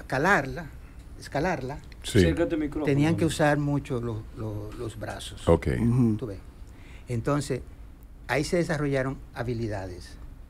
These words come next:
Speaker 1: por, por, por, por los cambios pequeños.
Speaker 2: Claro, en los
Speaker 4: Sí.
Speaker 2: brazos.
Speaker 1: Sí.
Speaker 4: Sí.
Speaker 1: Entonces, eh, los animales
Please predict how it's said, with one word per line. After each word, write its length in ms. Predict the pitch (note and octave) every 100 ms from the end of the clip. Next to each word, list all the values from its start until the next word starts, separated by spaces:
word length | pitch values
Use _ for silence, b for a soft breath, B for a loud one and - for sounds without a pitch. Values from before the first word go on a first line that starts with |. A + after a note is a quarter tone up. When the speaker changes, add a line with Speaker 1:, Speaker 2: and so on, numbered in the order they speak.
| - - - -
Speaker 1:
por, 160 | G#2+
por, 220 | G2+ - G#2+
por, 260 | - A#2+
por 160 | G#2+ -
los 120 | A2+
cambios 300 | - C3 C#3+
pequeños. 340 | C3+ A#2 A2+ G2
Speaker 2:
Claro, 340 | E2+ D#2 F#2+
en 80 | A#2
los 80 | G#2
Speaker 4:
Sí. 60 |
Speaker 2:
brazos. 520 | A#2 B2 A#2 - F2+ -
Speaker 1:
Sí. 380 | - - A2+ F#2+
Speaker 4:
Sí. 360 | - D3 A2+ G2+ - b b b b b b
Speaker 1:
Entonces, 720 | C#3+ F3 D#3 A2+ G#2 G#2 - - - - - - - - - - b b b b b - - - -
eh, 440 | C3 A#2+ A2+ G#2+ - - - - - - - - - - - - - - - - - - - - - - - - - - - - - F3+
los 160 | D#3+
animales 640 | G3+ F#3 D3 C3 B2 A2+